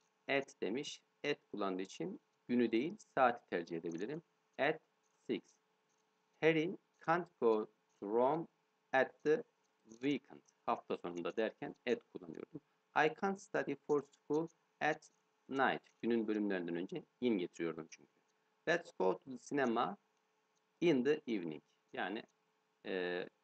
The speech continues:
"at ten o'clock" şeklinde kullanabilirim. O yüzden in'i saatlerden önce kullanamam.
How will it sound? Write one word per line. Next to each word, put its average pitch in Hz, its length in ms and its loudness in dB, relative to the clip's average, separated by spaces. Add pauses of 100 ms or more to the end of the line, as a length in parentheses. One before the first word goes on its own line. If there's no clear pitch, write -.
(520)
"at 120 180 0
ten 135 140 0
o'clock" 120 420 -2 (200)
şeklinde 101 440 -6
kullanabilirim. 85 680 -8 (100)
O 113 120 0
yüzden 101 260 -2
in'i 110 300 -4 (460)
saatlerden 87 460 0
önce 87 200 -8 (220)
kullanamam. 87 400 -2